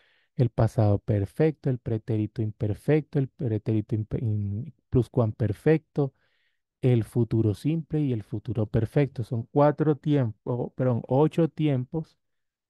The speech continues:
solamente para el modo indicativo. Luego también hay un modo subjun-, subjuntivo que tiene seis tiempos. Luego hay un modo condicional que tiene dos tiempos. Luego hay un modo imperativo que tiene dos tiempos también.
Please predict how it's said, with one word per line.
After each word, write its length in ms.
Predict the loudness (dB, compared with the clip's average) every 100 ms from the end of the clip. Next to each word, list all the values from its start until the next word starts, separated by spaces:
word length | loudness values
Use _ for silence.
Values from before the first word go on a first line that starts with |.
| _
solamente 600 | 2 4 6 4 2 0
para 220 | 0 0
el 80 | 0
modo 400 | 0 0 -2 -2
indicativo. 800 | -4 -4 -6 -8 -2 0 0
Luego 260 | 0 -2 -4
también 320 | -4 -4 -4
hay 180 | -2 0
un 160 | 0 0
modo 320 | 0 0 0
subjun-, 440 | -2 -2 -2 -4 -8 _
subjuntivo 680 | -6 -4 -4 -2 -2 -2 -2
que 140 | -8
tiene 400 | -6 -6 -6 -8 _ _ _
seis 400 | _ -2 -2 -2
tiempos. 520 | 2 4 2 -2 -8 -10 _ _ _ _ _
Luego 220 | 2 4
hay 160 | 6 4
un 160 | 4
modo 340 | 2 2 2 0
condicional 680 | -2 -2 -2 -2 -2 -2 -4
que 120 | -8
tiene 300 | -4 -2 -2
dos 240 | -2 -4
tiempos. 420 | -2 0 0 -2 -4
Luego 240 | -4 -4
hay 160 | -4 -4
un 120 | -4
modo 240 | 0 2
imperativo 720 | 2 2 4 4 2 2 0
que 120 | -2 -4
tiene 440 | -6 -6 -4 -6 -8 _ _
dos 240 | -4 -4
tiempos 440 | 0 2 2 -2 -2
también. 460 | -2 0 2 2